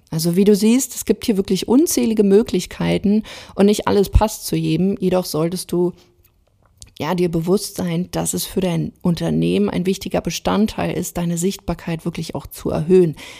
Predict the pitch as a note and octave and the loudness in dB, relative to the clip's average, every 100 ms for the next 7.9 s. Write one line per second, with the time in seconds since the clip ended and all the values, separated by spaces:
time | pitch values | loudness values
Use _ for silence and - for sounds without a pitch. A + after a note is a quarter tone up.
0 | - - E3+ E3 - E3+ E3+ D#3+ D#3 E3 | -10 -4 -2 -4 -6 -2 -2 0 0 4
1 | G3+ A#3+ A#3+ C4+ - - E3+ - - E3+ | 6 6 6 2 0 -8 -8 -8 -8 -10
2 | - F3+ F#3+ G3+ G#3 G#3 G#3 - - - | -2 2 4 4 2 2 -2 -6 -20 -6
3 | F3+ E3+ F3+ F#3 - - - - E3+ E3+ | -2 0 0 -2 -4 -10 -8 -2 0 0
4 | F#3 - - - B3 B3 - - G4 - | -2 -12 -20 -6 0 0 0 -4 -4 -4
5 | - D#3+ A#2 - D#3 - - - - - | -6 -4 -4 -4 -6 -8 -10 -10 -10 -12
6 | - _ _ _ - - _ _ F3 F#3 | -16 _ _ _ -20 -20 _ _ 4 4
7 | F3+ F3+ - - F3 E3+ E3+ E3 | 4 0 -6 -4 0 2 2 -2